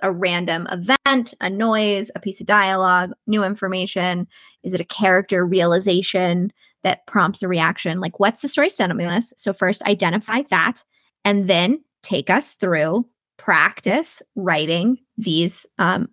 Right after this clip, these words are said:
three remaining reactions. So again, that first one is that physical instinctive reaction. The second one is an internal processing. And the third one is physical intentional reaction. Um, so put 'em all on there.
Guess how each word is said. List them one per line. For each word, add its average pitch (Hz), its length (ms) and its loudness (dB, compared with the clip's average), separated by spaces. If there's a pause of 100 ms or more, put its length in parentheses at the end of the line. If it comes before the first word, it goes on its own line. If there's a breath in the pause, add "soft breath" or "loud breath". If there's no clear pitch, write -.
(140)
three 233 460 2
remaining 180 500 2
reactions. - 760 -2 (560 soft breath)
So - 200 -4
again, 170 260 0
that - 180 -2
first 208 360 2
one 208 120 2
is 190 140 0
that - 180 -2
physical 208 400 0
instinctive 208 580 2
reaction. 196 600 0 (320 loud breath)
The 196 100 2
second 170 360 0
one 196 80 2
is 196 100 0
an 208 220 2
internal 220 400 2
processing. 185 680 0
And 185 120 0
the 180 60 0
third - 240 -2
one 185 200 0
is - 180 -4
physical 180 460 0
intentional 190 880 -2 (380 loud breath)
reaction. - 720 -2 (440 loud breath)
Um, 175 340 2
so 190 360 0 (640)
put 277 200 2
'em 330 120 2
all 277 200 4
on 285 180 4
there. 185 280 -2